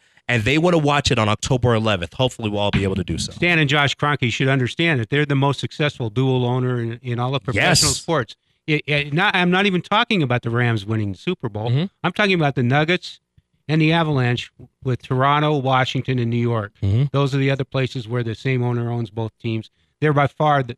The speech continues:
Speaker 2: Toronto's in there now, but they're pr-, they're pretty close to being, uh, way above the rest.
Speaker 1: Oh, agreed. Agreed.
Speaker 2: And so they should have pride in that and say, "Why am I being booed here?" And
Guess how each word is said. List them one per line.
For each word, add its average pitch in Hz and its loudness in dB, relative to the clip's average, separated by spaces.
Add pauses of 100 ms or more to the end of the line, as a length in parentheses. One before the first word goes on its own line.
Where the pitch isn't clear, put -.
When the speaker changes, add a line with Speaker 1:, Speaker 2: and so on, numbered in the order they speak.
(280)
Speaker 2:
Toronto's 139 0
in 117 -2
there 104 -4
now, 95 -10 (320)
but 175 -2
they're 196 0
pr-, 185 -4 (100)
they're 196 0
pretty 190 -2
close 156 -2 (480)
to 139 -2
being, 127 0
uh, 131 -2
way 147 2
above 123 0
the 104 -10
rest. 98 -10
Speaker 1:
Oh, 123 4
agreed. 101 2 (160)
Agreed. 127 2
Speaker 2:
And 120 2
so 139 -2 (180)
they 233 2
should 240 2
have 226 2
pride 208 2
in 170 2
that 139 0
and 139 -2
say, 180 -2
"Why 233 -4
am 262 -2
I 233 0
being 180 -2
booed 135 0
here?" 92 -10 (680)
And 147 -4